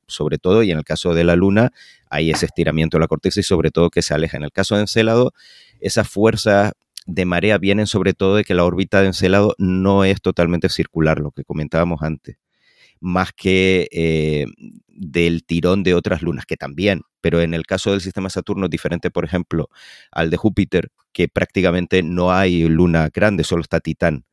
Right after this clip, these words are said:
Entonces, el efecto no es igual al que podemos observar, por ejemplo, con Io,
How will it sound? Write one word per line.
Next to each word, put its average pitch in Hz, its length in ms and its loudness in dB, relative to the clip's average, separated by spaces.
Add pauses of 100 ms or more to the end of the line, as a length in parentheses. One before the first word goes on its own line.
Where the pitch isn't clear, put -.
(380)
Entonces, 87 540 0
el 87 180 2
efecto 92 460 -2
no 90 220 2
es 87 100 0
igual 82 440 0
al 76 140 -4
que 78 160 -4
podemos 78 380 -2
observar, 78 560 -2
por - 140 -6
ejemplo, - 300 -6
con 78 220 -2
Io, 92 320 0